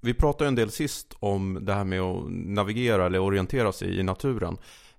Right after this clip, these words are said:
Eh, och, och du nämnde att om du är i en stad eller sådär har du, liksom hit-, har du, kan du ha svårt att navigera. Men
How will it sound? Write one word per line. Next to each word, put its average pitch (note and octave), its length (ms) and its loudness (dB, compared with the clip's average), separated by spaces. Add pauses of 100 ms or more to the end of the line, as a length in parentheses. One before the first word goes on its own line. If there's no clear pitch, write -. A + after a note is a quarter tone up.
Eh, G#2 160 -2
och, - 420 -4
och A#2 80 0
du B2+ 180 2
nämnde A2+ 560 4
att - 300 -4 (180)
om A#2 160 2
du A#2+ 100 4
är B2 40 6
i A2+ 60 6
en G#2+ 80 2
stad C3 520 4
eller F#2+ 120 2
sådär F2+ 280 0
har F#2 200 2
du, F#2+ 220 0 (300)
liksom F#2 360 -4
hit-, G2 280 -2 (400)
har G#2 140 4
du, G#2+ 60 6
kan - 260 -2
du G2 80 4
ha G2 120 4
svårt - 280 -2
att F#2 120 0
navigera. F2+ 500 0
Men G2 220 0